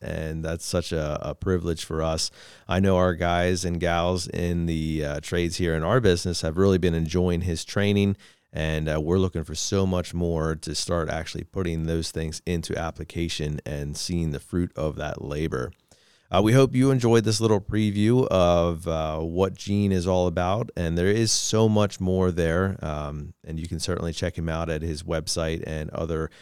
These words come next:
social media platforms. As is our goal with every program that we do, we're looking for ways to make you better. We're looking for ways to improve the current you, to make a better version of you tomorrow.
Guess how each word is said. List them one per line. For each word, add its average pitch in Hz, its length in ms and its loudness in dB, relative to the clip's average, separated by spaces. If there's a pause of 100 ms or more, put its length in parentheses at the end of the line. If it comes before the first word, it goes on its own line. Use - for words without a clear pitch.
(160)
social 107 340 4
media 95 320 2
platforms. 95 760 -2 (420)
As 101 240 0
is 120 160 2
our 113 160 4
goal 101 380 6
with 87 260 2
every 104 420 2
program 95 460 2
that 90 120 -4
we 82 140 0
do, 76 480 -4
we're 87 140 -8
looking 92 340 -2
for 101 200 -4
ways 80 480 -4
to - 80 -8
make 78 400 -4
you 80 160 -4
better. 69 420 -6 (460)
We're 82 120 -4
looking 110 300 2
for 110 140 -2
ways 92 360 0
to 85 200 -2
improve 98 580 2
the 85 140 -4
current 90 440 -2
you, 76 360 -6 (180)
to - 100 -6
make 92 260 0
a - 100 -4
better 92 320 2
version 90 420 2
of 87 140 0
you 76 360 -2 (200)
tomorrow. 73 580 -4